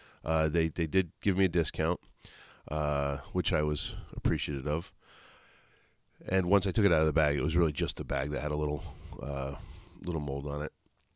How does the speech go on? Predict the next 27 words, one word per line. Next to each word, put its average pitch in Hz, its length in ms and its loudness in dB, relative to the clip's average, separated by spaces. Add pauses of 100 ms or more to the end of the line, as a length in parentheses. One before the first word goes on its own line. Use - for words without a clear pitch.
(160)
Uh, 71 320 -6 (160)
it 76 80 -6
wasn't 71 300 -6
bad. - 200 -10 (580)
You 67 120 -6
know, 58 80 -8
maybe, 67 320 -6 (100)
maybe 71 160 -2
not 58 140 -8
mold, 58 260 -8
maybe 58 220 -10 (100)
mildew, 65 480 -6
but 60 220 -8 (100)
mildew 64 400 -10
is 67 220 -6
mold, 58 260 -12
right? 67 220 -6 (100)
I - 60 -16
th-, - 100 -12 (200)
I - 40 -20
th-, - 180 -16
I'm 71 220 -20
pretty - 160 -8
sure - 140 -12
it - 100 -16
is. - 140 -16 (120)
So 53 140 -12